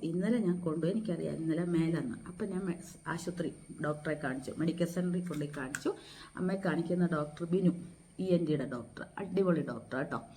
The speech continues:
ഡോക്ടറെ കാണിച്ചു, മരുന്ന് വാങ്ങിച്ചു. അപ്പം ആദ്യം കഴിച്ചുകൊണ്ടിരുന്ന ഗുളിക കഴിക്കുമ്പോഴെല്ലാം പറയാം, "ഓ, കഴിച്ചിട്ടൊരിതും ഇല്ലെന്നൊക്കെ" പറഞ്ഞു. പക്ഷെ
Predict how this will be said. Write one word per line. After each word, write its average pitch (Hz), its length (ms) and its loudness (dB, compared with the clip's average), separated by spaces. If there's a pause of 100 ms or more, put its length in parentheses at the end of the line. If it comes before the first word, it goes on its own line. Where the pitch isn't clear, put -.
(480)
ഡോക്ടറെ 151 420 0
കാണിച്ചു, 160 440 2 (340)
മരുന്ന് - 340 2
വാങ്ങിച്ചു. 143 320 0
അപ്പം 180 240 0 (260)
ആദ്യം 214 400 4
കഴിച്ചുകൊണ്ടിരുന്ന 196 560 0
ഗുളിക 196 320 2
കഴിക്കുമ്പോഴെല്ലാം 190 760 0
പറയാം, 170 260 -4 (120)
"ഓ, 392 80 0 (800)
കഴിച്ചിട്ടൊരിതും 180 720 0
ഇല്ലെന്നൊക്കെ" 180 400 2 (100)
പറഞ്ഞു. 247 200 -4 (600)
പക്ഷെ - 320 0